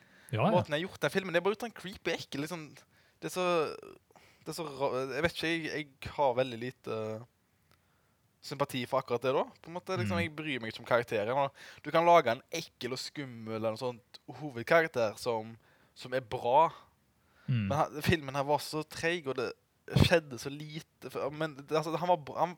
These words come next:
Speaker 2: jeg synes filmen var bra når det skjedde ting.
Speaker 1: Ja, ja, for det var jo
Speaker 2: Men
Speaker 1: plott,
Speaker 2: det var så
Speaker 1: og gikk
Speaker 2: lite av når det
Speaker 1: interessante
Speaker 2: skjedde
Speaker 1: vendinger.
Speaker 2: ting. Ja, det var mange kule vendinger, og liksom, å, det er jo kult og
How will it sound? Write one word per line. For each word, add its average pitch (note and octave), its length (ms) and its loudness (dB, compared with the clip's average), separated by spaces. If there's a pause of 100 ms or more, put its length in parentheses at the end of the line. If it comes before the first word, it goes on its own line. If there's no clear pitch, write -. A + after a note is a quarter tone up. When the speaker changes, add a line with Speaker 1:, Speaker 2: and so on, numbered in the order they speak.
Speaker 2:
jeg E3 80 0
synes A#3+ 160 -12
filmen G3+ 220 -6
var F3 120 4
bra C3+ 240 4
når D#3 140 -4
det D3+ 80 0
skjedde D3 320 -2
ting. C3+ 200 -8 (400)
Speaker 1:
Ja, F#2 240 4 (120)
ja, C#3+ 240 8
for G3+ 160 0
det F#3+ 80 8
var F#3+ 100 10
jo E3 80 10
Speaker 2:
Men F#3+ 140 8
Speaker 1:
plott, - 140 4
Speaker 2:
det F#3 100 10
var F#3+ 160 12
så D3+ 100 0
Speaker 1:
og F#3 80 0
gikk D#3+ 260 6
Speaker 2:
lite B2+ 120 8
av A#2+ 60 12
når A#2 40 10
det A#2+ 60 4
Speaker 1:
interessante A#2 240 4
Speaker 2:
skjedde A#2+ 120 4
Speaker 1:
vendinger. G#2 240 2
Speaker 2:
ting. E3+ 100 -4 (640)
Ja, E3 180 6
det G3 120 2
var F#3+ 120 10
mange G#3 240 -6
kule F#3+ 240 -2
vendinger, C#3+ 400 2
og D3 120 2
liksom, C3+ 160 -6
å, F#3 460 -6
det - 40 -10
er C3 80 -10
jo - 60 -16 (600)
kult A2 320 -14
og A2 280 -4